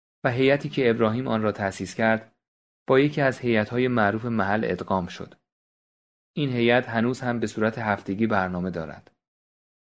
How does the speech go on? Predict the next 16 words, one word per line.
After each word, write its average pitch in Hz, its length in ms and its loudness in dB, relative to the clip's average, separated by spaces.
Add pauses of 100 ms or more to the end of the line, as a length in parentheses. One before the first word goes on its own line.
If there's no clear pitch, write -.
(680)
بسیاری 151 360 4
از 143 160 4
همان 139 220 -2
کسانی 127 420 -4
که 123 100 -6
آن 117 140 0
زمان 120 460 0 (440)
در 120 160 4
آستانهٔ 127 560 0
ورود 123 320 0
به 123 120 0
محیط 117 340 -2
آلوده 113 580 4
و 113 120 2
فاسد 117 500 2
بودند 110 480 0